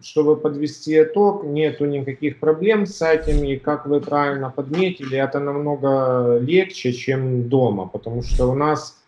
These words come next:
вроде бы там при имеющемся законе, э, на самом деле много неписанных законов, которые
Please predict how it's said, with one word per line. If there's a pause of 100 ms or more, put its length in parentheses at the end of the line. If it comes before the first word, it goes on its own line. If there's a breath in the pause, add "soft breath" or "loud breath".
(120)
вроде
бы
там
при
имеющемся
законе, (960)
э,
на
самом
деле
много
неписанных
законов,
которые